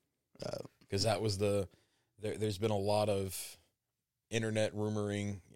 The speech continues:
Speaker 2: or internet, uh, not rumoring, but internet discussion
Speaker 1: I mean, uh,
Speaker 2: around the fact
Speaker 1: uh,
Speaker 2: that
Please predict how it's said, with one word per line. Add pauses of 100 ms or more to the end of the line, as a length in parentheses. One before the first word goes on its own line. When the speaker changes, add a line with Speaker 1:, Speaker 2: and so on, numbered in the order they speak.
(120)
Speaker 2:
or
internet,
uh, (280)
not
rumoring,
but
internet
discussion (420)
Speaker 1:
I
mean, (100)
uh,
Speaker 2:
around
the
fact
Speaker 1:
uh,
Speaker 2:
that